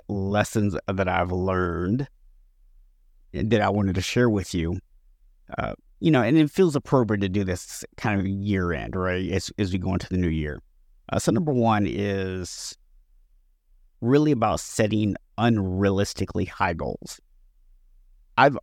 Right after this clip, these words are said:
always been the kind of person who has been taught to set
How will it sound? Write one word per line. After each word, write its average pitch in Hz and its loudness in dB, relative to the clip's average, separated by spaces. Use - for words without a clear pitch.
always 113 4
been 104 2
the 98 2
kind 92 -4
of 87 -6
person 90 -2
who 90 0
has 92 -4
been 92 0
taught 85 -4
to 104 2
set - 0